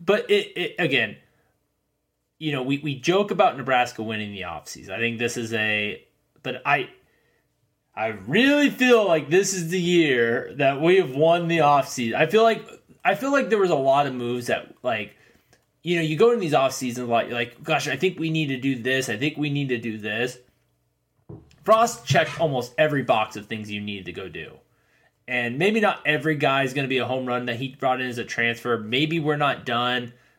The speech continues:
I mean, there's still speculation of another quarterback, uh, uh, Purdy, former F S U p-, quarterback. There's a F C S All-American lineman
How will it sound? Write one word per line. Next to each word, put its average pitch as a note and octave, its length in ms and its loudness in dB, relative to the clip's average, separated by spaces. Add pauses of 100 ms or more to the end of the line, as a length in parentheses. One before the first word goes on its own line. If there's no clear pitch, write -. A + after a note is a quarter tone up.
I A#2 40 -14
mean, A2+ 300 -6 (100)
there's B2 260 -4
still C#3 560 -2
speculation C3+ 920 -2
of A#2 140 0
another A#2+ 440 0
quarterback, C#3+ 800 0 (100)
uh, G#2 500 -2 (840)
uh, G2 300 -2
Purdy, C#3 580 0
former C3 400 -4
F B2+ 180 0
S A#2+ 220 -4
U C3 300 0
p-, C#3 260 -8
quarterback. C#3 500 0
There's A2 220 -2
a G#2+ 240 -6
F C#3+ 140 0
C C#3 260 -2
S C#3 180 0
All-American C3 760 -2
lineman C3+ 640 0